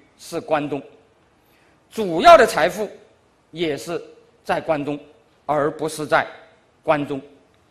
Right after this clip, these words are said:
那么这里就有一个问题了：经济既然不发达，政治又非常之苛暴，是吧？那么秦人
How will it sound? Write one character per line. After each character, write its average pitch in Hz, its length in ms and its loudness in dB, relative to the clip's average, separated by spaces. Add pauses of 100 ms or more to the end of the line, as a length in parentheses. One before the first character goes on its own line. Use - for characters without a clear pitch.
(2250)
那 339 140 2
么 370 100 4
这 381 180 2
里 277 120 4
就 285 140 0
有 208 160 4
一 190 40 -2
个 226 140 6
问 233 180 0
题 151 140 -6
了： 156 100 0 (1700)
经 302 360 2
济 294 220 -6
既 214 140 -6
然 139 220 -2
不 147 140 -8
发 135 220 -8
达， 127 160 -10 (760)
政 285 320 4
治 226 260 -2
又 185 200 0 (280)
非 165 200 -8
常 131 200 -12
之 131 100 -12
苛 139 240 -6
暴， - 300 -2 (1080)
是 196 60 0
吧？ 202 220 6 (400)
那 320 140 2
么 330 100 6
秦 311 500 -2
人 208 220 2